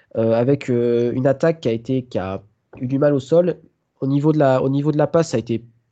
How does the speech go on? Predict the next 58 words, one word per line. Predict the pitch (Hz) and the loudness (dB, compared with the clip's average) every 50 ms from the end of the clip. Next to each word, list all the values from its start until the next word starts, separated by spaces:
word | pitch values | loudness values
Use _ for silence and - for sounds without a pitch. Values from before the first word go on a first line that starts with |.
| _ _ _ | _ _ _
plutôt | - 196 190 220 196 | -6 -4 0 0 0
bon | 170 185 185 | 0 0 0
par | 160 151 131 - | 0 -2 -2 -2
contre, | 139 127 - | -6 -6 -4
hein, | 139 | -4
du | 127 123 123 | -4 -4 -4
côté | - 131 - 135 | -6 -6 -4 -4
des, | 127 127 120 | -2 -2 -2
des | 123 123 120 | -2 -2 -2
Cowboys, | 123 151 139 147 147 139 | 0 0 0 0 0 0
notamment, | 139 139 - 151 147 151 156 156 139 127 120 | -2 -4 -4 -2 0 0 0 2 2 2 2
euh, | 117 | 0
sur | 113 - - | -2 -6 -10
le | 131 117 | -8 -6
quatrième | - 143 - - 139 127 127 | -4 -4 -4 -2 -4 -4 -4
quart-temps, | - 127 - - 151 165 - - - - - _ | -4 -6 -4 -4 -6 -6 -8 -12 -20 -20 -20 _
avec | - 120 127 123 123 - | -6 -4 -4 -4 -2 -2
notamment | 151 151 151 170 160 160 165 165 139 | -2 0 0 0 2 2 2 2 2
un | 120 117 | 0 -2
Brennan | 117 117 139 147 151 156 151 | -2 -2 -2 -2 -2 -4 -4
Presley | - - 151 - - - 160 165 | -6 -6 -6 -6 -4 -2 -2 0
qui | 160 - | 0 -2
a | 104 | -4
été | 104 107 - 131 131 - _ - | -2 -2 -2 -2 -2 -4 _ -6
extraordinaire, | 151 143 - - - 165 151 147 135 131 135 147 143 | -6 -6 -6 -4 -4 -2 -2 0 0 2 2 2 0
ce | - - 117 | -2 -8 -12
T | - - - 156 156 | -4 0 2 4 4
D | 160 170 160 | 4 4 4
là | 139 120 | 2 2
où | 113 | 0
il | 113 113 | -2 -6
saute | - - - 165 160 | -6 -6 -6 -6 -4
par-dessus | - 156 123 - - - - 147 | -4 -6 -6 -6 -8 -10 -10 -10
deux, | 131 123 160 156 156 151 151 147 143 | -6 -2 -2 0 0 0 0 0 0
deux | 139 156 160 | 0 0 0
defensive | 151 160 156 160 160 156 160 - 147 139 | 0 0 0 -2 -4 -4 -4 -6 -6 -2
backs | 139 156 151 151 - | 0 0 0 0 -2
alors | 113 87 - | -4 -6 -6
qu'il | - 127 | -6 -4
doit | 120 117 | -4 -4
faire | 113 - 127 123 | -2 -2 -2 -2
un | 135 | -2
soixante-dix, | - 160 156 - - 151 147 139 143 156 156 156 - | -2 -4 -6 -4 -4 -6 -4 -4 -4 -6 -6 -4 -4
euh, | 123 104 104 - - - - - _ | -4 -4 -4 -6 -12 -20 -20 -20 _
enfin, | _ 113 107 | _ -8 -6
c'était | - 117 101 123 120 | -6 -6 -4 -2 -2
absolument | 117 120 - 160 156 160 | -2 -2 -4 -2 -2 -2
superbe, | 156 160 - 135 143 156 151 | -2 -4 -4 -4 -2 -2 -2
je | 147 135 123 | -2 -6 -8
vous, | 113 113 104 | -10 -10 -10
je | - 113 | -10 -10
vous | 107 | -10
conseille | - 131 123 - 156 | -10 -8 -6 -4 -2
d'aller | 143 139 135 | 0 0 0
voir | 131 139 131 | 0 0 -2
le | 127 123 | -4 -2
T | - 123 | -2 -2
D. | 123 151 165 - | -2 -2 -4 -6